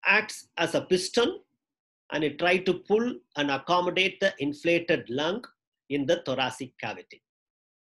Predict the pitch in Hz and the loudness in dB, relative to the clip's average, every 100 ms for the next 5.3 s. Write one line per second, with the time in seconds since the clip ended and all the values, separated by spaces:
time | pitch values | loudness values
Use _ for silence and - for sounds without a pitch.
0 | _ _ _ 127 110 240 240 - 156 175 | _ _ _ -8 -4 -2 -2 -2 0 2
1 | 185 165 175 233 - - 147 117 202 - | 2 2 0 0 -8 -8 -6 -2 -2 -2
2 | 151 170 175 190 156 160 160 147 139 147 | -6 -4 -2 -2 0 0 0 -2 -4 0
3 | 131 - 151 - 156 135 - 226 311 - | 0 0 -2 -2 -2 -2 -2 0 -2 -6
4 | _ _ 160 131 123 123 127 127 120 - | _ _ -6 -4 -2 -4 -4 -4 -4 -4
5 | 127 - 107 | -6 -8 -16